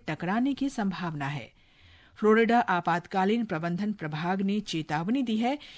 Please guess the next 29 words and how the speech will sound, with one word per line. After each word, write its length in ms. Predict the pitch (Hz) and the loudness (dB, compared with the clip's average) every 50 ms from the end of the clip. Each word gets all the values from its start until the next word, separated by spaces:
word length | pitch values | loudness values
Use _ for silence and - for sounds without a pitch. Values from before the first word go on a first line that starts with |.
| - - | -8 -2
कि 80 | - 254 | -2 -2
तूफान 540 | - 262 269 269 - - 269 277 311 339 302 | 0 2 0 0 2 2 2 2 2 0 0
के 160 | - 233 196 | 0 -2 -2
कारण 340 | 196 - 196 190 202 233 233 220 - | 0 2 2 2 2 2 0 -2 0
तेज 280 | - 196 208 233 226 185 - | 0 2 2 2 0 -2 -6
हवाएं 340 | - 147 147 165 190 240 247 | -8 -6 -4 -2 -2 -2 0
चलेंगी 460 | - 240 233 233 240 240 226 277 370 392 - - - - - 208 | 2 2 2 4 2 2 2 0 0 -2 -6 -18 -20 -8 -4 -4
तथा 220 | 214 208 269 247 190 | -2 2 2 2 2
बवंडर 520 | 165 175 185 226 247 247 240 269 285 254 - | 2 2 2 4 2 4 4 4 2 2 0
और 160 | 190 185 180 | 0 0 0
मूसलाधार 840 | 160 160 175 214 254 277 254 - 208 175 160 170 175 190 202 240 247 196 | 0 -2 0 0 0 0 0 -2 -4 -4 -4 -4 -4 -2 0 0 0 0
वर्षा 320 | 156 160 170 - - 175 | -4 -4 -6 -6 -6 -6
होने 300 | 160 147 180 214 254 285 | -6 -4 -2 -2 -2 -2
की 200 | 254 - 156 - - - | -2 -4 -8 -8 -6 -4
आशंका 520 | 208 226 220 - - 226 185 156 - 143 | -4 -4 -2 -2 -4 -4 -4 -4 -4 -4
है। 220 | 139 135 139 104 - - _ - - - - _ _ - - - - - - - - | -4 -4 -6 -8 -10 -14 _ -20 -20 -20 -20 _ _ -20 -20 -20 -20 -20 -16 -2 0
तूफान 400 | 196 190 - 214 190 185 196 196 | 0 2 6 6 6 6 4 0
के 140 | - 170 160 | -2 -4 -4
कारण 340 | - 190 180 185 208 294 349 - - - - - | -2 0 0 2 2 0 -2 -6 -12 -20 -6 4
एयरलाइंस 460 | 214 240 254 269 285 302 339 359 - - | 6 6 6 8 4 2 2 0 -2 -2
कंपनियों 360 | - 208 202 202 247 240 233 | 0 0 0 0 0 0 0
ने 240 | 233 240 254 269 269 | 2 2 2 0 0
फ्लोरिडा 460 | - - 196 185 277 - 190 214 233 | -2 0 2 2 2 4 4 2 0
से 220 | 240 - 247 240 - | 0 0 -2 -2 -2
आने 240 | 175 170 165 170 165 | -2 -2 -2 -2 -2
जाने 320 | 160 175 170 185 208 233 233 | -2 -2 -2 0 0 0 2
वाली 360 | 214 202 208 208 226 233 233 | 2 0 2 2 0 0 -2
सैकड़ों 580 | - - - - 254 262 269 269 - 269 269 254 | -4 -6 -4 0 0 0 0 0 0 0 0 0
उड़ानें 560 | - 160 165 170 196 226 226 220 226 240 240 | 0 -2 -2 0 2 2 2 2 2 0 -2